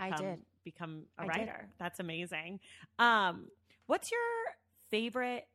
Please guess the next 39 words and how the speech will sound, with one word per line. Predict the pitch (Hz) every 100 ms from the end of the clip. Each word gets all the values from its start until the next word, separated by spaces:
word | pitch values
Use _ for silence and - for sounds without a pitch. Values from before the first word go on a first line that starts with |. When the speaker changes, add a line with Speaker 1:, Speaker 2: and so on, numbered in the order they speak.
| _ _
Speaker 2:
adaptation | 175 190 196 185 185 185
of | 165
a | 156
book | 147 165 165
or | 170
a | 151
film, | - 165 165 160 160 - -
or | 208
a |
book | - 214 - -
to | 196
film | - 170 160 156
or |
T | 160 - 156
V | 160 151 147 156 _ _ _ _ _ _ _ _ _ _ -
that | 175 - _
maybe | 190 170
was | 156 151
better | 147 147 226
than | 262 277
the |
book, | 247 285 277 269 269 269 - -
or | 156 147 143 -
just | 165
a | 165
favorite? | - 165 175 196 196 196 _ _ _
Speaker 1:
Well, | 240 233 240 -
I | 262
really | 349 494 381
liked, | 269 262 -
um, | 226 220 220 208 202 _ _ _
I | 226
really | 220 277
liked | 254 247
the | -
Patrick | 202 - 202
Melrose | 196 208 254 -
series, | 285 330 370 - -
Speaker 2:
Mm-hmm. | 190